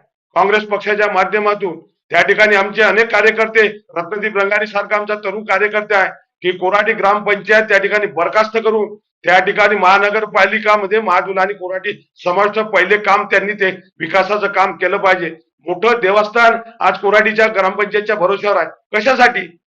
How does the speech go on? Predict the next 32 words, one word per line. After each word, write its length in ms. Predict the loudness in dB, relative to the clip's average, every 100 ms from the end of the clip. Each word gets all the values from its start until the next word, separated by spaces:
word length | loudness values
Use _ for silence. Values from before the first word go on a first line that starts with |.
| _ _ -6
तिथं 200 | -2 0
नगरपंचायतची 640 | 0 0 -2 0 -2 -2
गरज 300 | -2 -2 2
नाही 180 | 2 4
का? 280 | 2 -4 -10 _ _ _ -6
मग 240 | -2 2
येरखेडा, 380 | 2 4 4 2 0 -8 -4
येरखेडा 380 | -2 0 2 2
नगरपंचायत 560 | 2 2 0 -2 -2 -2
करायची 260 | 0 0 0
आहे 80 |
तर 60 | -2
आपण 160 | -8 -10
कोराडी 340 | -4 -2 0
पहिले 260 | 0 0 0
केली 240 | 0 0
पाहिजे, 260 | 2 2 2
आपलं 200 | 0 -4
स्वतःचं 400 | -6 -4 -2 2
गाव 160 | 2 0 -8 _
नगरपंचायत 540 | -6 -4 -2 -4 -2 -4
केलं 240 | -2 -2
पाहिजे, 320 | 0 0 -2 -6 -12 _ -8
हे 80 | -6
चांगली 380 | 0 0 0 -4
सुदबुद्धी 480 | -6 -10 -8 -6
त्यांना 300 | -2 0 0
त्या 180 | 0 0
ठिकाणी, 320 | -2 -2 -2
अ, 500 | -4 -8 _ -4 -4 -4
सुचली 360 | -8 -4 0
पाहिजे. 380 | 4 4 2 -2